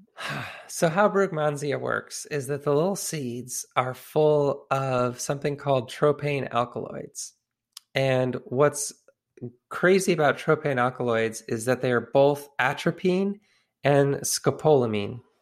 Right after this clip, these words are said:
So atropine is what they put in you to restart your heart, right? It is really strong, like, <clears throat> it's a jolt to the body.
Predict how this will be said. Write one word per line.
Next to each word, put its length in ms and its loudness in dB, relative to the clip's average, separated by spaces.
So 400 6
atropine 800 0
is 240 -2
what 160 2
they 200 4
put 340 0
in 180 2
you 180 0
to 260 0
restart 440 0
your 100 -4
heart, 460 -10
right? 320 0
It 160 2
is 480 -2
really 360 6
strong, 460 2
like, 280 0
<clears throat> 80 -20
it's 460 0
a 40 0
jolt 380 2
to 40 -14
the 80 -10
body. 460 2